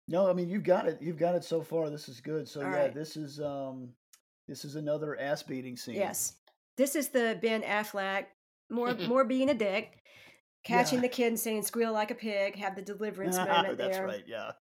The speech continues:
Speaker 2: So that, that's the scene that inspires them to get revenge on him. Well, I, I mean, it's like the icing on
Speaker 3: It
Speaker 2: the
Speaker 3: is.
Speaker 2: cake of what he's been doing.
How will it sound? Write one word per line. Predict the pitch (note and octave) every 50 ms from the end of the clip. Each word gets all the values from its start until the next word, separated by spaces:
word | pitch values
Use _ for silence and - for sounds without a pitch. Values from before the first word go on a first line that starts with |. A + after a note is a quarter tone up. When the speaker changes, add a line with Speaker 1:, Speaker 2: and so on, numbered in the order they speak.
| _ _ _ _ _ _ _ _ _ _ _ _ _ _ _ - - _ _ _ _ _ _ _ _ _ _ _ -
Speaker 2:
So | - A#3 A3
that, | A#3 A3+ A#3 - A3
that's | - B3 B3+ C#4 C4+ -
the | - C4+
scene | C4+ - B3+ A3+ A3+ G#3+
that | G#3+ G#3
inspires | G#3 G3 F#3+ - - - G#3 G#3 G#3 G#3 G3+ F#3+ -
them | G3+ G3+ G3+ G3
to | F#3+
get | F#3+ G3+ F#3+ -
revenge | F3+ E3+ D#3+ F3+ F#3 F#3 F3+ E3
on | E3+ D#3+ E3 E3
him. | E3 E3+ D#3 D#3+ - - - _ _ _ _ _ _ _ _ _ _ _ _ _ _ _ _ _ _
Well, | - A3+ B3+ B3 A#3+ A#3+ A#3+
I, | C4 C4+
I | - B3+
mean, | B3+ C4 C4
it's | C4+ - -
like | D4+ C#4+ C#4+ C#4
the | B3+ - -
icing | A#3+ B3 B3+ B3+ C4+ A#3+ A3+
on | G#3+ G#3 F#3
Speaker 3:
It | F#3+
Speaker 2:
the |
Speaker 3:
is. | - -
Speaker 2:
cake | G#3+ G3+ F#3 F3+ F3+ F3
of | F#3 D#3+
what | E3+ F#3 F3+ -
he's | F3+ F#3+ F3 D#3+
been | F3 F#3 F#3 F3
doing. | F3+ F3 F3 - F3 F3+ F#3 D#3+